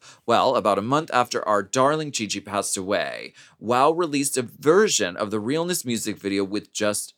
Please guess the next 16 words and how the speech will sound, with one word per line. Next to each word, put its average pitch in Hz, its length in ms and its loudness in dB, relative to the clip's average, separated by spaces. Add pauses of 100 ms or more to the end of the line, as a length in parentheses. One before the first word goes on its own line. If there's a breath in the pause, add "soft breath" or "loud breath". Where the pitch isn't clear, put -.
(140)
Chi-Chi. - 480 -8 (260 loud breath)
I've 113 180 0
included 165 380 -4
the 123 100 -2
link 113 240 -4
below, 110 360 0
as 117 180 -2
well 285 180 0
as 339 100 -2
a 214 80 2
naughty 160 540 0
little 110 220 0
something 90 420 -6
for - 140 -20
priority 87 500 -6
boarding. 107 800 0